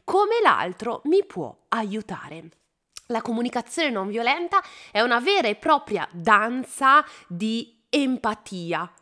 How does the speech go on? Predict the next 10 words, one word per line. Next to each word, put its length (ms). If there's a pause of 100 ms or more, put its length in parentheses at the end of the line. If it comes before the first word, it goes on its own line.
(140)
accoglienza 1200 (420)
e 80
accompagnamento 1200
verso 440
soluzioni. 920 (840)
E 520 (240)
la 180
cosa 500 (300)
più 220
importante 1120